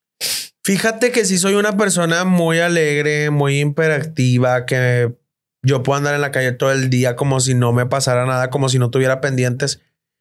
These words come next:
Pero cuando llego a la casa yo me pongo a pensar muchas cosas. Digo, "Güey, ¿por qué? ¿Por qué la gente?". Porque hay gente que puede ser muy feliz con su pareja y esto y lo otro, con su esposo, con su novio.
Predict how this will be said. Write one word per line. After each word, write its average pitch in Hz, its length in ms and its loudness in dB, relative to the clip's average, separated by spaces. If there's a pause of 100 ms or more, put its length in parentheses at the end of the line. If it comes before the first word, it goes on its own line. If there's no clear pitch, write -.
(120)
Pero 160 180 2
cuando 151 220 0
llego 139 200 0
a 156 40 2
la 165 120 0
casa 147 200 -2
yo 151 100 0
me 143 80 -2
pongo 139 180 -2
a 135 40 -4
pensar 139 260 -2
muchas 120 320 0
cosas. - 360 -14 (1000)
Digo, 120 280 2
"Güey, 113 240 -6
¿por 143 180 -2
qué? 131 280 -2 (600)
¿Por 147 160 0
qué 143 120 -2
la 139 140 -2
gente?". 156 640 0
Porque 156 300 0
hay 147 80 -2
gente 160 260 0
que 175 140 -2
puede 156 260 0
ser 165 200 0
muy 165 180 0
feliz 165 280 0
con 165 160 0
su 165 140 0
pareja 143 460 0
y 151 60 2
esto 147 220 -2
y 151 120 2
lo 147 100 0
otro, 139 220 0
con 151 140 -2
su 143 100 -2
esposo, 131 500 0
con 151 160 -2
su 143 120 0
novio. 123 460 0